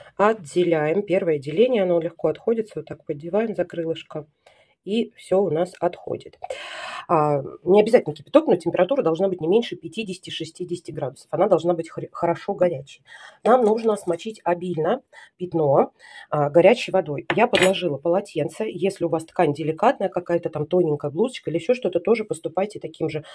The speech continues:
образом. Тогда возможность повредить, э, ткань сводится к нулю.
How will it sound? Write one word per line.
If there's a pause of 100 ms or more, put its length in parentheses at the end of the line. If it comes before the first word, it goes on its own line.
(280)
образом.
Тогда
возможность
повредить, (300)
э,
ткань
сводится
к
нулю.